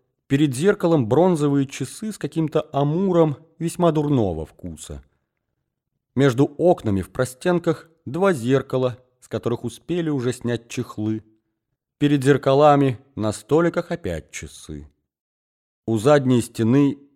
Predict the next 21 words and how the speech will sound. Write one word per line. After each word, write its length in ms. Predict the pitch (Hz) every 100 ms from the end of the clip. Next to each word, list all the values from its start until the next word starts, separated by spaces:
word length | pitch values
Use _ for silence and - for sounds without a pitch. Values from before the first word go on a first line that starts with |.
| _
превосходный 840 | - 107 104 101 - 117 92 101 98
рояль, 500 | 95 104 131 123 92
выписанный 800 | 87 110 104 - 104 98 95
для 240 | 80 87 95
Зины. 640 | 76 85 110 87 65 60 _ _ _ _ _ 78
Зина – 640 | 76 104 110 107 104 - _
музыкантша. 1040 | 90 95 90 - 123 110 76 - - 62 _ _ _ _ _ _ _ -
Около 320 | 131 151 147
затопленного 680 | 135 165 160 139 131 127 127
камина 560 | 135 127 156 147 127 - _
расставлены 720 | 101 107 - 110 92 92 87
кресла – 640 | - 87 95 135 - 139 - _ _
по 80 | 156
возможности 800 | 160 151 175 139 135 - 135 101 _
в 80 | 92
живописном 720 | 104 117 113 - 123 - 110 95
беспорядке. 880 | 104 - 110 107 104 98 - 90 _ _ _ -
Между 240 | 123 120 147
ними 220 | 202 180
маленький 440 | 117 131 135 127
столик. 600 | - - 80 76 71 -